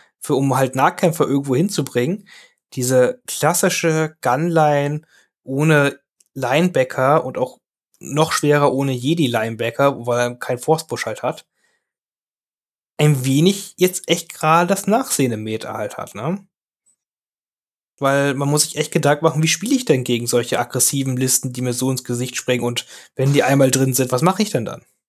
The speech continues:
Na, das ist halt echt schwierig, so aus meiner, aus meiner Sicht. Hm. Deswegen denke ich da einfach, dass sich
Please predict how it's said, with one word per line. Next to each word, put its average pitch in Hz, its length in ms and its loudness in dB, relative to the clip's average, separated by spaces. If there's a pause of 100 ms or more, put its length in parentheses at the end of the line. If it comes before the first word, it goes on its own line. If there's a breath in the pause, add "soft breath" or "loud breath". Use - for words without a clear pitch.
(2250)
Na, 113 200 -4
das 139 180 -4
ist - 160 0
halt 147 100 -4
echt - 260 -4
schwierig, 156 580 0 (580)
so - 120 -8
aus - 180 -8
meiner, 110 320 -4 (180)
aus - 160 -12
meiner 101 240 -6
Sicht. - 300 -12 (2750)
Hm. 120 300 -8 (300 loud breath)
Deswegen 135 380 0
denke 156 240 2
ich 160 100 -2
da 156 140 4
einfach, 151 300 2
dass 143 320 -2 (160)
sich - 320 -4